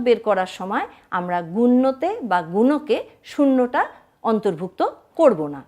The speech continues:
বোর্ডের দিকে লক্ষ্য করো, এখানে কি বলেছে? দুইয়ের গুণিতক। দুইয়ের গুণিতক কি? দেখো, দুই,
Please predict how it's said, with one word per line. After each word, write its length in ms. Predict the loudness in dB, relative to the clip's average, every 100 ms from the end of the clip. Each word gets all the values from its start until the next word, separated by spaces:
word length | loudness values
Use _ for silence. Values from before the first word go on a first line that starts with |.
| _ 6
বোর্ডের 280 | 8 8 4
দিকে 160 | 4 4
লক্ষ্য 240 | 4 0 0
করো, 180 | 2 2 -2 -6 -6
এখানে 220 | -2 -2 0
কি 120 | 0 2
বলেছে? 320 | 2 0 -2 -4 -4
দুইয়ের 340 | 0 6 6 6
গুণিতক। 400 | 2 -2 -6 -8 -10 _ _ _ -4
দুইয়ের 260 | 0 0 0
গুণিতক 380 | 0 0 0 -4 -2
কি? 120 | -2 -2 -2 -2
দেখো, 200 | 2 2 4
দুই, 200 | 6 4